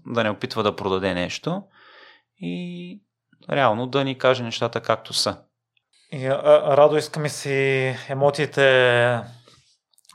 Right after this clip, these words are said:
Speaker 2: да ми кажеш дали има връзка с, а, контузиите, защото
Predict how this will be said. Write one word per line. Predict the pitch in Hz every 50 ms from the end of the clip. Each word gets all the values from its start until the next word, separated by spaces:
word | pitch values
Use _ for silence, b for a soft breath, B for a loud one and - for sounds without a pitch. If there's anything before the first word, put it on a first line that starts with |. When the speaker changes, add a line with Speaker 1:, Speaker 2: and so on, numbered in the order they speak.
| _ _ -
Speaker 2:
да | 120 113 113 110 117 120 117 117 113 113 113 110 110 110 110 110 110 107 101 - _ -
ми | 139 120
кажеш | - 135 131 123 113
дали | 110 123 131 123
има | 131 131 127 127 123 120
връзка | 113 113 123 117 120 - 127
с, | 120 - 113 - - - - -
а, | 117 113 113 110 107 110 110 107 107 107 104 101 - -
контузиите, | - 117 107 - 127 120 113 113 131
защото | 120 117 113 - - 123 120 - 127 117 110